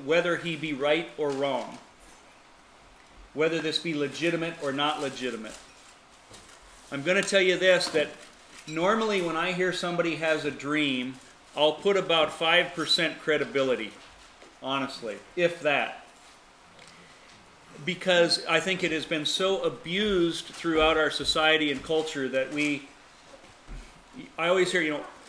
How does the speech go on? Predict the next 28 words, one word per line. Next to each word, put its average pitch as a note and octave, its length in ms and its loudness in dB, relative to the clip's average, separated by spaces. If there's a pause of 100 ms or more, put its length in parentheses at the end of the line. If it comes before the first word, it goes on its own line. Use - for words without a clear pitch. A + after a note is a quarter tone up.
(140)
"The D#3+ 80 6
Lord G3+ 300 4
told F3+ 260 2
me F3 80 0
this," D#3 320 2
and C#3+ 100 -4
"The D3+ 40 0
Lord G3 320 2
told F3+ 200 2
me E3+ 120 -2
that," D3+ 420 -2
and C#3+ 220 -6 (2250)
I D#3 80 -2
just E3+ 300 -4
think F#3 240 -2
that D#3+ 180 4 (160)
oftentimes D#3 920 2
it's, - 500 -6
it's D3+ 240 -10
what, D3 260 -4 (240)
a C#3+ 60 -4
thought D#3+ 380 -4
that D3 120 -12
came D3+ 260 -4
to D3 80 -8
their C3+ 180 -2
own C3 200 -2
mind. A#2+ 360 -8